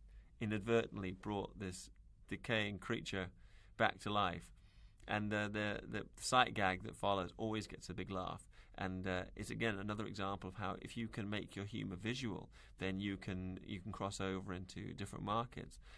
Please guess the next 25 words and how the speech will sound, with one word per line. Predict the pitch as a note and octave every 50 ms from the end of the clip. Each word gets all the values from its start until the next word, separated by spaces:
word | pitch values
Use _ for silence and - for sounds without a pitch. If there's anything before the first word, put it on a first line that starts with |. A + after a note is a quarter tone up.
| - - -
And, | - G2+ G2+ G2 A2 F#2+
uh, | G2 G2
that's | B2 C3+ A#2+ -
one | - A2 A2
reason | G#2+ G2+ G#2 G#2 F#2 G#2+ A2
that | G#2+ - - -
people | G#2+ G#2+ - G2
like | G2 F#2+ E2+ -
Sammo | - - G2+ F#2+ G2 F#2+ F#2 F2+
and | F#2 F#2
Jackie, | G2 F#2+ G2 G#2+ A2 - - G#2 G#2+ G#2
who | G2 G#2
are |
really | A2 C3+ D3+ C3+ G#2+
essentially | G2 F#2+ - G#2 G2+ G#2 - - F#2
physical | E2+ - F#2 F#2+ A2 - G2
comedians, | G2 - G2 G#2 B2+ D3 C#3+ A2 F#2 F#2+
have | F#2+ F#2
traveled | - - B2 B2+ B2 A2+ G#2+ G#2 G2+ - - - - - - - - - -
in | - B2+ B2
the | B2 A#2+
way | A#2 A#2+ A#2+ A#2+ A#2+
that | G#2 A2+ - -
Michael | A#2 A2+ A2 A2 A2 A2 G#2
Hoy | F#2 G2+ B2 C3 B2+ A2+ F#2 F2+ -